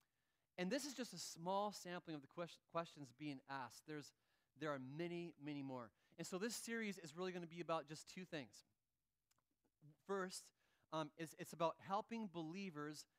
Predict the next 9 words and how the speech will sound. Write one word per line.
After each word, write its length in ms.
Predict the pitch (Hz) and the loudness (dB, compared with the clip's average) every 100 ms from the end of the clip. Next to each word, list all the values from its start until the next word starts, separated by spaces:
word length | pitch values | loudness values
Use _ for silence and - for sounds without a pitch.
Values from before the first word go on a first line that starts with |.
| _ _ - | _ _ 0
build 200 | 170 156 151 | 2 2 0
a 80 | 143 | -6
solid 720 | - - 190 185 196 202 190 - _ - 143 | -4 -2 4 6 6 4 0 -8 _ -10 -4
defense 760 | 156 - - 175 147 131 - - _ _ - | -4 -4 0 2 2 0 -8 -12 _ _ -2
for 180 | 151 | 0
their 180 | 147 131 - | 2 0 -4
faith. 200 | 139 117 - _ _ _ _ _ _ _ - | -6 -6 -10 _ _ _ _ _ _ _ -8
The 160 | 156 - | -6 2
evidence 560 | 185 208 233 233 - | 4 6 4 0 -2